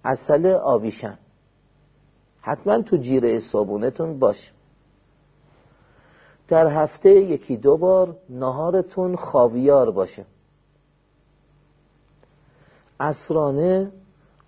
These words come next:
آب سیب، انگور سیاه،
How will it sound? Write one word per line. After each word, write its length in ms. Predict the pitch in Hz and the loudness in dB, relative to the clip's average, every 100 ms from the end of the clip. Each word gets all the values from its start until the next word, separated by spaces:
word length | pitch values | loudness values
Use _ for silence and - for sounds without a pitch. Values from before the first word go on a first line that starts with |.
| - | 0
آب 280 | 139 156 180 | 2 4 2
سیب، 420 | 175 - 180 180 _ _ _ _ _ _ _ _ _ _ _ | 2 -4 -4 -6 _ _ _ _ _ _ _ _ _ _ _
انگور 560 | 131 135 123 139 180 190 | -8 -6 -4 0 2 2
سیاه، 540 | 185 - 165 160 156 | 0 -4 0 0 -2